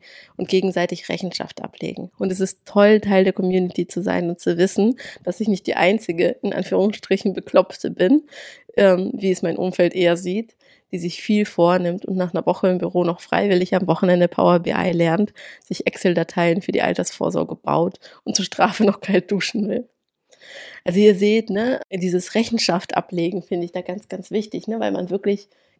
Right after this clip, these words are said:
gezwungen ist, im positiven Sinne an den eigenen Zielen zu bleiben. Die Jennifer hat geschrieben, „Ich bin Teil der Let's Grow Community, weil es ein toller, interaktiver Austausch mit wunderbaren, inspirierenden Frauen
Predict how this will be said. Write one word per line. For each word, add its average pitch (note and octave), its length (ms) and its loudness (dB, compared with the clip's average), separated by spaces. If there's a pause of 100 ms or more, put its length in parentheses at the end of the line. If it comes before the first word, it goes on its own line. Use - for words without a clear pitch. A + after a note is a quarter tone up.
gezwungen G#3 800 4
ist, - 440 4
im G3+ 140 -4
positiven F#3 640 0
Sinne F#3 280 -4
an F#3+ 120 -4
den F#3 140 -4
eigenen F3 360 -4
Zielen F3+ 400 -4
zu - 120 -12
bleiben. - 480 -12 (920)
Die F#3+ 100 -12
Jennifer G3+ 280 2
hat G3+ 100 -4
geschrieben, F#3+ 500 0
„Ich - 140 -8
bin F#3+ 180 -2
Teil G3+ 320 2
der F#3 120 8
Let's F3+ 200 0
Grow F#3+ 220 6
Community, F#3+ 640 2
weil F3+ 140 4
es - 100 -8
ein F#3 120 -2
toller, A3 360 6
interaktiver G3 680 4
Austausch F#3+ 440 2
mit E3+ 160 -2
wunderbaren, G3 600 4
inspirierenden F#3 640 -2
Frauen F3+ 460 -2